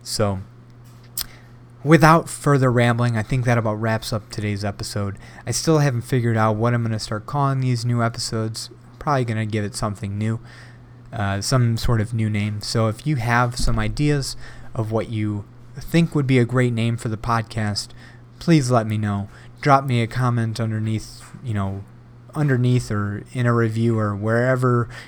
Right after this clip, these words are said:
you're listening to this. It doesn't really matter. If you leave a comment, there's a really good chance that I'm gonna respond or that I'm gonna listen to what you have to say.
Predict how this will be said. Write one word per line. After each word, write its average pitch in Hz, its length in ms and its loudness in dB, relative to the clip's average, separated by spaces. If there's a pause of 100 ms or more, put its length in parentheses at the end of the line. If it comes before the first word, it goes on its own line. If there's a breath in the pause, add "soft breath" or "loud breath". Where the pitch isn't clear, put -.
(140 loud breath)
you're 113 160 2
listening 104 420 -2
to 101 140 -4
this. 98 240 -6
It 104 60 -8
doesn't 113 260 0
really 104 180 -2
matter. 98 420 -4 (360 loud breath)
If 120 180 2
you 127 80 4
leave 127 240 4
a 117 60 -2
comment, 117 500 -2
there's 110 180 0
a 107 60 -2
really 107 300 -4
good 107 160 -8
chance 101 480 -6 (560 loud breath)
that 110 160 0
I'm 107 160 0
gonna 113 200 0
respond 104 640 -4 (280 loud breath)
or 113 80 -4
that 107 160 0
I'm 104 140 -2
gonna 104 160 -4
listen 101 360 -4
to 104 140 -8
what 95 100 -4
you 98 80 -4
have 95 140 -8
to 98 100 -8
say. 98 320 -8